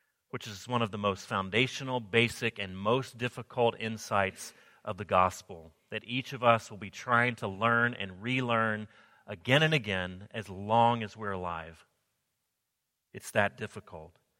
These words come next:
John, the gospel writer, tells us about Jesus. "The true light that gives light to everyone was coming into the world. He was in the world, though the world was made through him, and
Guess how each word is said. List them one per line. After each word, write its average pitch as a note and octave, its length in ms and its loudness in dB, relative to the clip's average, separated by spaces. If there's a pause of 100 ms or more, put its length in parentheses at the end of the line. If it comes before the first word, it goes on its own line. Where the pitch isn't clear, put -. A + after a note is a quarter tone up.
(1040)
John, A#2+ 240 10
the G#2+ 80 0
gospel A2+ 400 8
writer, G2 300 6
tells G#2 400 4
us F#2 480 2
about A2+ 340 8
Jesus. E2+ 640 -12 (680)
"The A#2 80 -10
true F#3 280 4
light C#3+ 440 10
that B2 80 -4
gives B2 320 4
light C#3 360 10
to - 140 -8
everyone A#2+ 560 4
was A2+ 140 -4
coming F3+ 340 2
into D#3+ 180 4
the C3+ 100 -4
world. B2+ 420 4 (520)
He F#3 140 8
was E3 180 8
in A#3+ 180 10
the A#3+ 60 8
world, A#2 520 4 (800)
though C#3 100 4
the C3+ 100 2
world B2+ 680 6 (260)
was A#2+ 160 -4
made C#3+ 380 6
through E3 240 4
him, A2 180 2
and B2 160 6